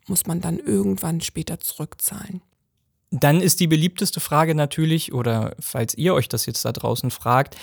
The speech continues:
Speaker 2: wer bekommt denn jetzt bafög? Kann ich denn sicher sein, wenn ich ein Studium beginne, dass auch dieses bafög mir gehört?
Speaker 1: Also auf jeden Fall muss man einen Antrag stellen bei dem Amt für Ausbildungsförderung, umgangssprachlich bafög-Amt genannt. Grundlegend, äh, wenn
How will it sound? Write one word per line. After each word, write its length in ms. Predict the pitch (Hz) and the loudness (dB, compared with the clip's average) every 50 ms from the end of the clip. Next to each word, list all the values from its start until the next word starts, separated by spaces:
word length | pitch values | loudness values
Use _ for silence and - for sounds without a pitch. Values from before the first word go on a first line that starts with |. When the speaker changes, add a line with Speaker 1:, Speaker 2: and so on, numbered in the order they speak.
| - - - _ - | -18 -18 -8 _ 4
Speaker 2:
wer 140 | 135 151 156 | 6 6 6
bekommt 300 | 160 - - 220 - - | 6 6 6 4 6 4
denn 120 | 208 143 | 4 4
jetzt 180 | 120 110 - - | 2 0 0 2
bafög? 460 | 117 110 107 - - 110 113 - - | 2 2 2 2 0 -2 -2 -2 0
Kann 180 | - 147 165 | 2 2 4
ich 80 | 190 180 | 4 2
denn 180 | - 165 147 135 | 4 2 4 4
sicher 300 | 151 160 - 196 185 170 | 2 2 2 2 2 2
sein, 300 | 170 160 165 170 170 147 | 2 4 4 4 4 4
wenn 160 | 147 147 151 | 2 2 2
ich 180 | 151 - - - | 0 -2 -2 0
ein 160 | 139 139 139 | 0 0 0
Studium 340 | - - 180 180 180 175 165 | 0 0 0 2 2 2 2
beginne, 320 | 160 147 147 147 147 143 | 2 2 2 2 2 2
dass 240 | 139 139 135 - - | 2 0 0 -2 0
auch 320 | - 139 131 131 127 - | 2 2 4 2 2 -2
dieses 280 | - - 135 131 131 - | -6 -6 -4 -4 -4 -4
bafög 460 | - - 127 131 - - 139 131 - - - | 0 0 0 0 2 2 0 0 -2 0 4
mir 240 | 139 147 190 180 117 | 8 8 8 8 8
gehört? 400 | 113 104 104 104 107 - - _ _ _ _ _ _ _ - - | 6 4 2 0 -4 -6 -10 _ _ _ _ _ _ _ -4 -2
Speaker 1:
Also 220 | - - 196 - - | 0 2 4 4 4
auf 120 | 196 - | 4 4
jeden 120 | 226 254 294 | 4 4 4
Fall 120 | 262 247 | 4 4
muss 180 | 240 240 - - | 4 4 2 2
man 140 | 220 214 | 0 0
einen 160 | - - 196 - | 0 0 0 0
Antrag 420 | - 247 - - - 320 - - | 0 0 0 0 -2 -2 -2 -2
stellen 400 | - - - - 302 330 349 392 - - - - - - - - - | -2 -2 0 0 0 0 0 0 -2 -6 -14 -20 -20 -20 -20 -10 -6
bei 160 | - - - | -4 -2 -2
dem 180 | 190 107 - - | 0 -2 -2 0
Amt 200 | - 107 104 - | 0 -2 0 0
für 140 | - - - | -2 -2 0
Ausbildungsförderung, 1120 | - 330 - - - 208 277 269 285 - - - 247 240 247 247 240 240 240 240 247 254 | 0 0 0 0 0 2 2 2 0 -2 -2 -2 -2 0 0 -2 0 0 0 0 0 -2
umgangssprachlich 800 | - - 214 202 202 208 208 - - 190 - - 185 - - | -2 -2 0 0 0 -2 -4 -4 -6 -6 -6 -6 -8 -8 -6
bafög-Amt 640 | - 196 202 - - - 214 - - 190 202 208 - | -6 -6 -6 -6 -6 -8 -8 -4 -2 -2 -2 -4 -4
genannt. 420 | - 208 208 - - 208 214 - - - - - - - - - - - - | -4 -4 -2 -2 -2 -2 -4 -6 -10 -18 -20 -20 -18 -18 -18 -18 -16 -12 -4
Grundlegend, 680 | - - 254 302 294 190 214 233 220 214 214 202 - - | 2 4 4 6 6 4 2 2 2 2 0 0 -2 -6
äh, 80 | - - - - - - | -10 -10 -10 -10 -8 -4
wenn 440 | 190 202 202 - 196 208 226 233 | -2 -2 0 0 -2 -2 -4 -6